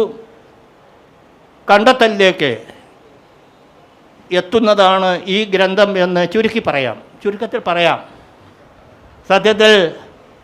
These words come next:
കേരളവാണിക്ക് മുമ്പുള്ള വൈയാകരണന്മാരെ നമ്മൾ വേണ്ടത്ര മനസ്സിലാക്കിയില്ല, അതിനുള്ള സാഹചര്യം ഉണ്ടായില്ല. കാരണം കേരള പാണിനിയം വന്നു കഴിഞ്ഞപ്പോൾ ബാക്കി വ്യാകരണ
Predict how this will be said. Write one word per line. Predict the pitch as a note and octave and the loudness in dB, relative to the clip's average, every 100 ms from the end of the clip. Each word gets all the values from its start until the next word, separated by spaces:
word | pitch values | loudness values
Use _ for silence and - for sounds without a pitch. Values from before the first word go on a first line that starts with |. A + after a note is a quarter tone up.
| _ _ _ _ _ - | _ _ _ _ _ 2
കേരളവാണിക്ക് | F#3 A3+ A#3+ A#3+ A#3 A#3 A#3 A3+ G#3+ | 6 8 6 6 4 0 -2 -4 -4
മുമ്പുള്ള | A#3 A#3+ A3+ A3 | -2 0 2 0
വൈയാകരണന്മാരെ | G#3+ A3 G#3+ G#3 G#3 G3+ F#3+ F3+ D#3 A#2 - - - - _ _ _ _ _ - F3 | 2 2 2 0 -4 -2 -2 -2 -4 -8 -18 -20 -20 -20 _ _ _ _ _ -4 0
നമ്മൾ | F#3+ G3 G3 | 2 2 2
വേണ്ടത്ര | F3+ F#3 G3 F#3 | 0 -2 -4 -4
മനസ്സിലാക്കിയില്ല, | E3 F3+ F3 F3 E3 D3+ A#2+ A2 F#3+ | -6 -2 -2 -2 -4 -2 -4 -4 -2
അതിനുള്ള | B3+ C#4 B3+ | 0 2 2
സാഹചര്യം | A3 A3 C#4 B3 A3+ | 2 0 -2 -2 -2
ഉണ്ടായില്ല. | G#3 F#3 E3+ D#3+ C3+ D#3 | 2 2 2 2 0 2
കാരണം | D#3 F#3 F3+ F3+ E3 | 0 2 0 -4 -2
കേരള | D#3+ G3 G3 | 0 2 4
പാണിനിയം | G3+ G3+ G3+ G3 G3 F#3+ | 4 2 0 0 0 0
വന്നു | F3+ G3+ | 0 2
കഴിഞ്ഞപ്പോൾ | F#3 F3+ F3 F3 D#3 A#2 - - _ _ _ _ - _ D3+ | 2 0 -2 0 -2 -2 -8 -20 _ _ _ _ -20 _ 2
ബാക്കി | E3 G3+ - G#3+ G3 - - - _ _ _ _ _ D#3+ | 4 4 2 0 0 -4 -16 -20 _ _ _ _ _ 0
വ്യാകരണ | F3 G3+ G#3+ | 2 2 0